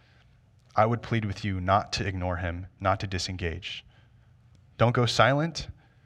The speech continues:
Don't shut him out." Would we do as the psalmist does by making it personal? Question God. Ask him, "Can you explain? Can you make your plan clear to me? 'Cause it doesn't make sense to me."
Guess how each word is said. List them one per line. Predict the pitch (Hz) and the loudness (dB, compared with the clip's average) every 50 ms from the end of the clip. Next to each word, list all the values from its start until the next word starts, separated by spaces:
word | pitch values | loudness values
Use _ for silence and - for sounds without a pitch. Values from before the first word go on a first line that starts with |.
| _ _ | _ _
Don't | - 117 113 - | -2 0 0 2
shut | - - 110 110 | 2 2 2 4
him | 104 95 | 4 2
out." | 87 85 87 - - _ _ _ _ _ _ _ _ _ _ - - _ _ _ _ - _ _ _ - | 2 0 0 -4 -8 _ _ _ _ _ _ _ _ _ _ -20 -20 _ _ _ _ -20 _ _ _ -4
Would | - 117 | -2 2
we | 117 127 131 | 4 4 4
do | 117 117 135 143 135 | 4 6 4 6 6
as | 127 131 113 | 4 4 4
the | 113 117 | 2 0
psalmist | - - 117 113 113 110 113 - - | 0 2 2 2 2 2 0 -2 0
does | - 95 92 92 90 - - | 2 2 2 2 0 -2 -2
by | - 98 98 | 0 0 2
making | 98 110 120 117 - 123 | 2 0 -2 0 0 -2
it | 117 - | -2 -2
personal? | - - 117 104 - - 92 82 80 87 - - _ _ - _ _ _ _ _ _ _ _ _ _ _ _ - - | 0 0 0 0 -2 -4 -6 -8 -8 -10 -14 -16 _ _ -20 _ _ _ _ _ _ _ _ _ _ _ _ -14 -10
Question | - - - 135 139 160 - - - 170 156 | -8 2 4 4 6 6 4 2 2 2 4
God. | 123 123 110 110 110 110 113 123 - - - - - - - - _ _ _ _ _ _ _ _ _ _ _ _ _ _ _ _ _ _ _ _ _ _ _ _ _ - | 6 6 6 6 4 2 -2 -4 -8 -12 -18 -20 -20 -20 -20 -20 _ _ _ _ _ _ _ _ _ _ _ _ _ _ _ _ _ _ _ _ _ _ _ _ _ 2
Ask | 107 113 127 - - - | 4 4 4 2 0 0
him, | 117 104 101 98 104 - _ _ _ _ _ _ _ _ _ _ | 0 0 0 -2 -6 -10 _ _ _ _ _ _ _ _ _ _
"Can | - 127 123 | -2 0 2
you | 131 135 | 2 2
explain? | 123 - - - - 127 123 117 107 107 | 0 -2 -4 -2 2 2 2 2 2 0
Can | - - 120 | 0 0 2
you | 123 127 | 4 4
make | 131 127 123 - | 4 2 2 0
your | 120 - | -2 -2
plan | - - 120 107 101 | 2 2 2 2 2
clear | - - 110 101 | 0 -2 -2 -2
to | 92 | -2
me? | 90 85 87 90 | -4 -6 -8 -6
'Cause | - 110 101 | -4 -4 -2
it | 104 98 | 2 2
doesn't | 110 113 104 107 | 2 2 2 2
make | 101 101 - | 0 -2 -2
sense | - - 95 92 - | -2 -4 -4 -4 -6
to | - 85 | -8 -10
me." | 85 87 87 87 | -10 -10 -10 -12